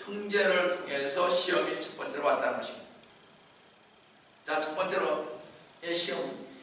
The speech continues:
형 엘리압에게서 왔다는 것입니다. 다윗이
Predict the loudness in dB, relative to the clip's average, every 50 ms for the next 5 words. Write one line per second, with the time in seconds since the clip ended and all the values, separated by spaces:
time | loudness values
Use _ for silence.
0 | -18 -6 -2 0 2 2 2 0 -2 -6 -10 -12 -14 -12 -6 -2 0 0 2 2
1 | 0 2 6 8 10 10 10 10 10 8 6 6 4 2 0 -4 -8 -10 -14 -16
2 | -18 -20 -20 -20 -20 -20 -20 -20 -20 -20 -20 -20 -20 -20 -12 -6 -2 -2 0 0
3 | 2 2 4 4 4 4 2 2 0 0 -2 -2 -4 -6 -6 -6 -6 -6 -8 -12
4 | -14 -16 -18 -6 0 2 4 4 4 2 0 -2 -2 -4 -6 -8